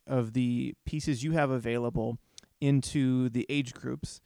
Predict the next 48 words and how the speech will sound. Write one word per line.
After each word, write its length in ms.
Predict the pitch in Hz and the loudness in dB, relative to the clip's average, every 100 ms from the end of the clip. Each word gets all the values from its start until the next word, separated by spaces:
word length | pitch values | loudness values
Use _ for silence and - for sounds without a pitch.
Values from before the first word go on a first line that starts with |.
| _ _ _ | _ _ _
And 140 | 143 139 | 4 6
then 160 | 131 | 6
reduce 540 | 127 123 233 247 226 - | 4 2 4 4 2 -2
is, 140 | 131 | 0
like, 180 | 143 135 | 0 0
the 80 | 135 | -4
calculation, 920 | - 139 131 131 139 175 - - 127 - | -2 -2 -2 -2 2 2 0 -10 -12 -6
adding 280 | 131 139 160 | -2 2 2
it 80 | 127 | 0
up 260 | 113 120 - _ _ - | -2 -2 -8 _ _ -6
and 200 | 123 123 | -2 0
then 160 | 120 113 | 0 0
aggregating 640 | 143 160 147 123 120 120 117 | 0 0 0 0 0 0 -2
it 100 | - | -4
and 140 | 127 120 | -2 2
bringing 260 | 131 131 | 4 4
it 100 | 123 | 2
all 200 | 113 92 | 0 -4
home. 360 | 110 107 95 160 _ - | -4 -4 -6 -12 _ -2
As 140 | 143 151 | 2 2
each 160 | 190 | 0
city 380 | - 208 196 170 | 0 0 2 4
returns, 600 | 147 135 160 151 147 139 | 4 4 2 4 2 2
you 80 | 147 | 2
know, 60 | 143 | 2
each 180 | 143 | 0
of 80 | 139 | 2
our 100 | 143 | 2
friends 300 | 139 147 143 | 4 4 4
going 220 | 131 139 131 | 4 4 4
out 140 | 131 | 2
to 60 | 135 | 2
all 100 | 131 | 2
the 80 | |
cities 340 | 127 143 135 127 | 2 2 2 4
in 60 | |
California 680 | 127 127 123 147 151 135 120 - - _ - | 2 4 2 4 6 6 4 0 -12 _ -6
to 80 | 131 | 4
do 140 | 147 | 6
these 200 | 131 117 | 6 2
counts, 520 | - 208 156 123 - - | 2 4 4 4 -2 -2
as 120 | 123 | 0
they 100 | 143 | 2
bring 300 | 123 180 185 | 4 4 6
those 180 | 165 131 | 6 4
back 320 | 165 180 - | 2 0 0
to 180 | - 113 | -2 -2
us, 320 | 92 131 - | -2 -6 -10